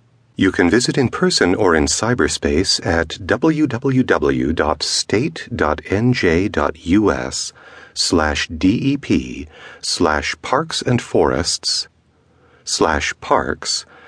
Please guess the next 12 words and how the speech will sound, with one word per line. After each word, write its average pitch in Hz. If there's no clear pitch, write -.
slash 80
m 113
o 120
n 98
b 104
a 92
t 80
dot 135
h -
t 127
m 104
l. 69